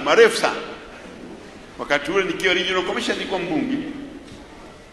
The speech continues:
Nimekuwa mbunge wa kuchaguliwa na miaka ishirini na tano. Nimekuwa mbunge tena kwa kuchaguliwa mara ya tatu. Nimechaguliwa karibu mara ngapi? Mara nne.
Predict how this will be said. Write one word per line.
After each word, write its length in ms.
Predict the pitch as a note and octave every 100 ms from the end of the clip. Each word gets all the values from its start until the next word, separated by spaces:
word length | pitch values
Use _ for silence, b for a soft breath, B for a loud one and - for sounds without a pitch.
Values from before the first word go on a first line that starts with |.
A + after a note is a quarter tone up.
| A#2+
Nimekuwa 320 | B2+ B2+ F3
mbunge 260 | F3 G3+
wa 80 | F#3+
kuchaguliwa 520 | F3 - F#3 F#3+ G#3
na 80 | F#3
miaka 280 | F3+ F3+ F3+
ishirini 200 | E3+ E3
na 80 | E3
tano. 400 | E3 B2+ G#2+ A#2 - - - - - - - - - - - - - - -
Nimekuwa 400 | A#2+ C3 B2+ E3
mbunge 420 | D#3+ E3 G#3+ F#3+
tena 240 | G3 G3 F#3+
kwa 120 | F3
kuchaguliwa 600 | - - E3+ D3+ D#3 D3+
mara 200 | C#3+ C#3+
ya 100 | C#3
tatu. 300 | - A2 F#2 - - - - - - -
Nimechaguliwa 680 | D#3 F3 E3+ E3 E3+ F3 E3+
karibu 260 | D#3 E3+
mara 240 | E3+ E3+ F3
ngapi? 260 | E3+ - - - - - - - - -
Mara 300 | C#3 E3+ E3+
nne. 260 | D#3+ C3